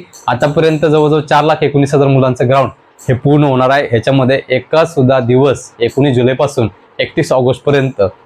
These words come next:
एक सुद्धा दिवस रिशेड्यूल दिलेला नाही, एवढं लक्षात ठेवायचं. So, खूप महत्त्वाचा विषय होता. मुलांचा वारंवार प्रश्न होते की, "सर, कधी चालू होणार, कधी चालू होणार, कधी चालू होणार?" तर तुम्हाला हे रिझन सांगितलेले आहेत वेगवेगळे आणि हे अशाच पद्धतीने आहे.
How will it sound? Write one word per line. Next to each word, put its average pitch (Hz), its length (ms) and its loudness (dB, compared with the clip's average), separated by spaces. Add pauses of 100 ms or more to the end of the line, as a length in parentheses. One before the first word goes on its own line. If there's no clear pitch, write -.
(160)
एक 139 140 -2
सुद्धा 135 160 0
दिवस 120 340 0
रिशेड्यूल 117 400 0
दिलेला 107 300 2
नाही, 117 140 0
एवढं 110 140 2
लक्षात 107 240 -4
ठेवायचं. 90 420 -2 (420)
So, 120 80 -4
खूप 170 200 -2
महत्त्वाचा 156 360 2
विषय 147 220 0
होता. 127 200 0
मुलांचा 131 500 0
वारंवार 147 360 2
प्रश्न 147 300 -4
होते 127 240 -2
की, - 400 -8
"सर, 165 340 0 (360)
कधी 151 160 0
चालू 156 200 2
होणार, 147 200 2
कधी 131 240 -2
चालू 131 200 0
होणार, 131 160 0
कधी 127 240 -2
चालू 120 200 -2
होणार?" 117 200 0 (160)
तर 139 60 2
तुम्हाला 135 320 0
हे 139 140 2
रिझन 135 260 0
सांगितलेले 139 380 0
आहेत 135 120 -2
वेगवेगळे 127 360 2 (300)
आणि 120 140 0
हे 139 80 2
अशाच 131 300 0
पद्धतीने 120 320 -2
आहे. 85 80 -8